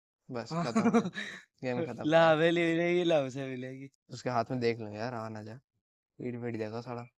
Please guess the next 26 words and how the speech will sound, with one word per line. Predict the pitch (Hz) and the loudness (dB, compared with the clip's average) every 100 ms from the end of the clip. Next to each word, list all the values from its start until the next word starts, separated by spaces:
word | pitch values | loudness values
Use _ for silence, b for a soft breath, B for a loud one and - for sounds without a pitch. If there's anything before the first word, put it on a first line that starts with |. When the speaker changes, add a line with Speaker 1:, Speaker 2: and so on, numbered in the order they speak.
| _ _ _ _ _ _ _ _ _ _ | _ _ _ _ _ _ _ _ _ _
Speaker 2:
अब | 190 185 - | -6 -6 2
क्या | 208 | 6
आएगा, | 175 151 156 | 8 6 4
एक | 175 156 | 2 0
मिनट | 175 170 165 | -2 -2 -2
है | 151 147 | 0 0
अभी | 135 127 | -2 -6
तो। | 147 160 127 _ _ _ _ _ - - _ _ 135 | -10 -12 -16 _ _ _ _ _ -20 -20 _ _ -12
Speaker 1:
बुढ़ो | 123 156 127 117 113 | -12 -8 -4 -4 -4
के | 117 | -8
हाथ | 113 120 | -10 -10
में | |
नहीं। | 117 | -2
Speaker 2:
एक | 151 156 | -2 4
और | 170 165 | 4 4
बार | 175 | 2
मार | 160 147 135 | 0 -4 -6
दे। | 131 - _ _ | -10 -16 _ _
Speaker 1:
अबे, | 143 175 | 4 6
शॉटगन | 190 175 190 | 8 8 8
कहीं | 185 | 8
और | 185 170 | 10 10
आ | 160 | 10
गई | 170 | 10
ओए। | 202 196 - _ _ _ _ | 10 8 6 _ _ _ _
Speaker 2:
हाँ? | 151 185 - | -10 -10 -12